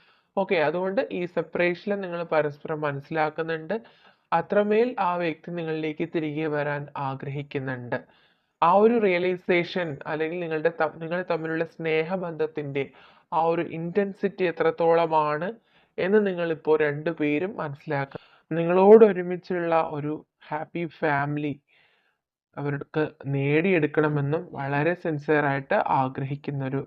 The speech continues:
മൊമെന്റ് ആയിട്ടാണ് ഇവിടെ കാണുന്നത്. യെസ്, ആ ഒരു, ആ, കാര്യം അവരുടെ ലൈഫിൽ കൊണ്ടുവരാനായിട്ട് അവർ സ്പിരിച്വലി ഒരുപാട്, ആ,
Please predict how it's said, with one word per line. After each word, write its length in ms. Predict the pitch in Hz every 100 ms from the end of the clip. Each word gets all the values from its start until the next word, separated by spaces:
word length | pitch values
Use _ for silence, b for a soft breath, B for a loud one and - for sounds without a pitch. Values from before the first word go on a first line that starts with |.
| - -
മൊമെന്റ് 440 | 135 127 131 139
ആയിട്ടാണ് 420 | 151 127 127 127 123
ഇവിടെ 180 | 123 123
കാണുന്നത്. 560 | 127 123 123 123 131 190 - B B B B B B -
യെസ്, 240 | 302 254
ആ 140 | 165 160 180
ഒരു, 260 | 185 202 208 208 B B -
ആ, 80 | 151 156 156 156
കാര്യം 460 | 160 156 156 160 151 151
അവരുടെ 280 | 151 147 156
ലൈഫിൽ 420 | 135 139 143 160
കൊണ്ടുവരാനായിട്ട് 960 | 160 156 156 185 190 170 160 160 156 180
അവർ 240 | 214 170 156
സ്പിരിച്വലി 640 | 151 - 139 139 156 151 156
ഒരുപാട്, 580 | 151 143 143 139 143 170 - B B B B
ആ, 80 | -